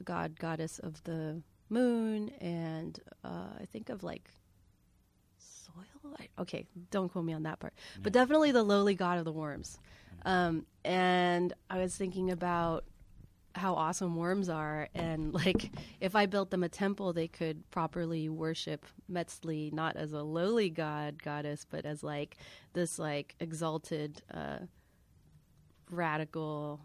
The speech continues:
Speaker 1: awesome figure
Speaker 2: Yep.
Speaker 1: worthy of worship.
Speaker 2: Right. Right. Oh.
Speaker 1: So <laughs>
Speaker 2: So wait, there were, uh, uh, from the photographs that I saw, it looked like there were a bunch of, like, table settings or something
Speaker 1: Yeah,
Speaker 2: like that.
Speaker 1: yeah, yeah.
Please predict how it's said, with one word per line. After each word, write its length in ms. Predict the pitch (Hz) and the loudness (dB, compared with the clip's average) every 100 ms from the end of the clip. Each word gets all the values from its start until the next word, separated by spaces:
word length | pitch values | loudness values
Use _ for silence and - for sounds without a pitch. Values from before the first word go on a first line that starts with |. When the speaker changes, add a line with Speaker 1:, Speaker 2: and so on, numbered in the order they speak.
| - _ - - - _ _ - - | -20 _ -20 -20 -20 _ _ -20 -10
Speaker 1:
awesome 760 | 160 151 - 175 160 151 160 - - - - _ _ _ - _ _ _ | -6 -6 -6 -4 -4 -6 -8 -14 -20 -20 -20 _ _ _ -20 _ _ _
figure 500 | - 175 160 151 - - | -4 -2 0 -2 -4 -6
Speaker 2:
Yep. 60 | 170 | -2
Speaker 1:
worthy 280 | 160 165 | 0 0
of 100 | 156 | -2
worship. 400 | 160 156 - - - - - - | -4 -8 -8 -10 -14 -20 -20 -6
Speaker 2:
Right. 320 | 101 127 104 - - | -2 -2 -2 -8 -8
Right. 220 | 101 104 | -6 -2
Oh. 680 | 104 113 123 131 131 127 117 | -2 -2 -2 -2 -2 -2 -2
Speaker 1:
So 460 | 101 190 175 165 165 - - - | 2 4 4 2 -4 -16 -20 -6
<laughs> 400 | 185 - 202 - | -4 0 -2 0
Speaker 2:
So 160 | 175 170 | 2 6
wait, 300 | 160 113 147 | 4 2 2
there 140 | 156 | 4
were, 240 | 165 165 - | 4 0 0
uh, 120 | 131 - | -2 -2
uh, 160 | 135 - | -4 -2
from 360 | 151 147 143 117 | -2 0 -2 -4
the 80 | 127 | -4
photographs 480 | 139 135 135 117 - | -4 -4 -4 -6 -4
that 160 | 98 | -4
I 40 | 92 | -4
saw, 400 | - 98 95 90 - | -4 -2 0 0 -2
it 120 | 92 | -2
looked 200 | 104 - | -2 -2
like 180 | 110 - | -6 -4
there 120 | 95 | -2
were 120 | 95 | -2
a 40 | 90 | -2
bunch 300 | 92 90 95 | -4 -6 -6
of, 200 | 85 82 | -6 -6
like, 260 | 85 - - _ _ _ _ - | -8 -10 -20 _ _ _ _ -12
table 300 | - 107 113 | -6 -4 -4
settings 600 | - 127 139 147 - - - - | -4 -4 -4 -6 -10 -14 -18 -14
or 80 | 208 | -2
something 120 | 240 | 4
Speaker 1:
Yeah, 300 | 254 247 208 180 | 6 6 4 2
Speaker 2:
like 60 | |
that. 40 | 202 | 0
Speaker 1:
yeah, 320 | 220 196 180 | -2 0 -2
yeah. 280 | 185 185 | -2 -4